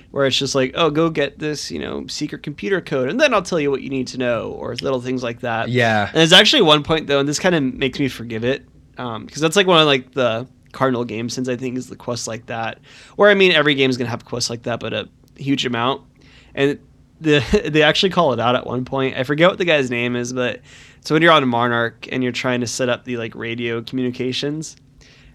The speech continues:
Speaker 1: and the guy's like, "All right, last thing I need you to do is just, uh, jump outside and, uh, turn on, turn on the thing for me, the, the antenna."
Speaker 2: Oh, yeah, yeah. And he's like,
Speaker 1: And then it's
Speaker 2: "No,
Speaker 1: like
Speaker 2: no,
Speaker 1: a whole
Speaker 2: nothing's gonna happen."
Speaker 1: <laughs> It turns out to, like, a whole drawn out dialogue. He's like, your character's like,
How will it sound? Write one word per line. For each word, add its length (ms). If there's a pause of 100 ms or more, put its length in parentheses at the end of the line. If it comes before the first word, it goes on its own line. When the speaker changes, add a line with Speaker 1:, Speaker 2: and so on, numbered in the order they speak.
Speaker 1:
and 100
the 60
guy's 320
like, 300
"All 60
right, 120
last 220
thing 80
I 80
need 160
you 60
to 40
do 200
is 100
just, 200
uh, 220
jump 300
outside 520
and, 300
uh, 340
turn 200
on, 220
turn 200
on 160
the 80
thing 220
for 120
me, 140
the, 460
the 60
antenna." 260
Speaker 2:
Oh, 120
yeah, 280
yeah. 240
And 100
he's 140
like, 160
Speaker 1:
And 80
then 120
it's 40
Speaker 2:
"No, 80
Speaker 1:
like 280
Speaker 2:
no, 0
Speaker 1:
a 80
whole 200
Speaker 2:
nothing's 400
gonna 160
happen." 600
Speaker 1:
<laughs> 40
It 960
turns 260
out 360
to, 60
like, 160
a 100
whole 140
drawn 340
out 220
dialogue. 500
He's 120
like, 240 (360)
your 100
character's 300
like, 240